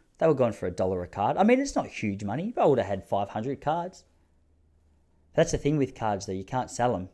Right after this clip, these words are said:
You just gotta keep holding on to it and hope that in the year twenty fifty they're worth a million dollars. <laughs> It's a, it's a risky investment. And they're pretty expensive as well. I think they're costing you five bucks a packet. So five bucks for five cards.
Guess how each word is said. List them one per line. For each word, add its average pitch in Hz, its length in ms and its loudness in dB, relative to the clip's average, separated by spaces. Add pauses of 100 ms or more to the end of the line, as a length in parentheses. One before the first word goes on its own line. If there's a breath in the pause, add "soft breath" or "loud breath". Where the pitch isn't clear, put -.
You 113 80 -8
just 117 100 -12
gotta 104 160 -2
keep - 220 -2
holding 113 320 0
on 117 140 0
to - 100 -6
it 104 60 -8
and 98 80 -10
hope - 320 0
that - 260 -4 (240 soft breath)
in 120 160 -2
the 113 60 -2
year 113 120 0
twenty 110 300 -2
fifty 110 360 -4
they're 104 140 0
worth 110 240 0
a - 20 -4
million 110 360 -2
dollars. 127 560 2
<laughs> - 40 -8
It's 175 180 4
a, 190 200 10 (300 loud breath)
it's 190 200 2
a 202 60 8
risky 151 360 0
investment. 95 540 -6 (1500)
And 226 100 6
they're 269 60 10
pretty 359 260 8
expensive 151 560 2
as 90 100 -6
well. 120 160 6
I - 60 -2
think 190 160 -6
they're 135 80 -4
costing - 320 -8
you 98 80 -4
five 101 300 0
bucks 101 200 -6
a 95 60 -10
packet. 110 420 -8
So 113 140 -4
five 135 400 4
bucks 120 220 0
for 101 100 -10
five 113 380 0
cards. 110 540 0